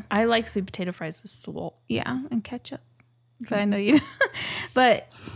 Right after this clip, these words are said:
Speaker 2: these have brown sugar too, so
Speaker 1: So they really are sweet.
Speaker 2: sweeties.
Speaker 1: Mm.
Speaker 2: Salt and chocolate milk.
Speaker 1: Like, you put salt in the chocolate milk.
Speaker 2: Mm-hmm. Apparently, it brings out the taste of the chocolate.
Speaker 1: I could see that.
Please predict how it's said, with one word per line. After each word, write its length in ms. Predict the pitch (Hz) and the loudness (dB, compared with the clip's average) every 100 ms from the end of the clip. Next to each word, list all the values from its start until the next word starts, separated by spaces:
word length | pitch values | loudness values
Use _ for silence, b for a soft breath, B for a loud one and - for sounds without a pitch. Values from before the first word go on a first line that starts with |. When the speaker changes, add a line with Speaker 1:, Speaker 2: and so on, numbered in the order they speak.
| B B | B B
Speaker 2:
these 240 | 214 269 320 | 2 4 6
have 180 | 285 | 6
brown 260 | 226 233 240 | 6 6 6
sugar 300 | - 220 202 | 4 2 2
too, 420 | 208 220 202 208 202 b b b | 0 0 0 0 -4 b b b
so 340 | - 220 220 | -8 -4 -2
Speaker 1:
So 180 | 220 233 | 0 2
they 200 | 202 208 | 4 4
really 260 | 202 202 196 | 4 2 0
are 140 | 190 | -2
sweet. 300 | - - 143 | -6 -8 -8
Speaker 2:
sweeties. 560 | - 220 202 196 214 - - | -4 -2 0 -2 -4 -6 -2
Speaker 1:
Mm. 360 | 190 185 180 | 0 0 -2
Speaker 2:
Salt 420 | 165 - 254 294 247 | -2 4 4 4 2
and 100 | 233 | 4
chocolate 320 | 226 220 208 | 2 4 4
milk. 440 | 196 190 - - - - _ _ _ _ _ - - B B B B | 4 2 -2 -12 -14 -20 _ _ _ _ _ -20 -20 B B B B
Speaker 1:
Like, 160 | 226 202 | 2 4
you 80 | 208 | 4
put 180 | 240 | 2
salt 240 | 214 202 180 | 2 2 2
in 60 | |
the 80 | 170 | -2
chocolate 380 | - 214 - 233 | -4 -8 2 4
milk. 140 | 214 | 6
Speaker 2:
Mm-hmm. 140 | 226 247 - - _ _ _ _ _ _ _ - - | 6 2 -4 -20 _ _ _ _ _ _ _ -6 0
Apparently, 480 | 220 277 285 277 - | 6 6 8 6 4
it 100 | 208 | 6
brings 260 | 226 226 | 8 8
out 140 | 220 214 | 6 4
the 80 | |
taste 300 | 196 202 202 | 2 2 2
of 60 | 202 | 2
the 100 | 190 | 0
chocolate. 500 | - - - - - | 2 2 2 -2 2
Speaker 1:
I 100 | 311 | 2
could 200 | 359 247 | 2 2
see 160 | - 196 | 2 2
that. 400 | 170 165 190 | 2 2 0